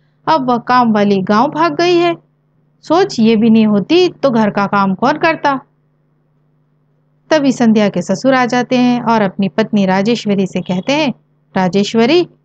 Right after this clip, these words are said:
तुम दोनों माँ बेटी को तो संध्या बहू का शुक्रगुजार होना चाहिए। बेचारी ने आते ही पूरा घर संभाल लिया।" ऐसे ही दिन बीत रहे थे।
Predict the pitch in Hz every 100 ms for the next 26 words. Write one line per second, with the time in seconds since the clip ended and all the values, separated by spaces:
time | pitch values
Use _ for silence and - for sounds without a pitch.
0 | _ 277 269 240 214 214 247 226 214 208
1 | 208 208 208 233 285 - 220 214 226 208
2 | 202 208 302 262 220 202 202 202 196 196
3 | 190 220 269 269 247 180 _ _ - 208
4 | 202 196 190 208 302 240 208 208 196 277
5 | 233 214 202 202 190 190 185 190 208 254
6 | 277 208 _ _ _ _ _ _ _ _
7 | _ _ 339 349 - 226 196 190 294 285
8 | 294 277 277 277 262 269